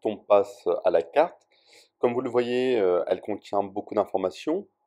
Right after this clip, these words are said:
Donc on va retrouver au centre le terrain et la piste principale avec les deux Q F U, ici onze vingt-neuf. On voit que le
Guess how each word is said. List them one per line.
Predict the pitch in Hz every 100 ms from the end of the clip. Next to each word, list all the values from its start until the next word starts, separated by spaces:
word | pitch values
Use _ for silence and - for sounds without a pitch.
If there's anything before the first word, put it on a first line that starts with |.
| _
Donc | - 101 -
on | 120
va | 117
retrouver | 117 120 - 120 120
au | -
centre | 107 - 123 - 104
le | 95 92
terrain | - 92 131 214 -
et | 95
la | 90
piste | - - 101 _ 87
principale | - 95 - 104 - 101 92
avec | 85 87
les | 90
deux | 87 90
Q | - 98 90
F | -
U, | 175 - _ -
ici | 95 - - 101 - -
onze | 107 95
vingt-neuf. | 92 - 123 151 - _ _ _ _ -
On | 120
voit | 110 135
que | 135 131
le | 120 123